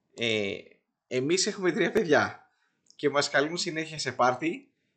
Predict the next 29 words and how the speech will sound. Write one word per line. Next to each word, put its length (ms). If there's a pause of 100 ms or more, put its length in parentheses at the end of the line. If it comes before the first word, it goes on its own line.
(160)
και 120
είναι 200
πολύ 520
κουραστικό 540
και 100
αγχωτικό 460
να 160
τρέξεις 280
να 60
πάρεις 280
δώρα, 680
ειδικά 400
για 200
παιδικά 360
πάρτι, 280
αλλά 180
και 100
γενικά 600 (380)
τελευταία 420
στιγμή 540
και 100
καταλήγεις 500
να 120
φτάνεις 280
και 100
στο 120
πάρτι 540
με 80
καθυστέρηση. 840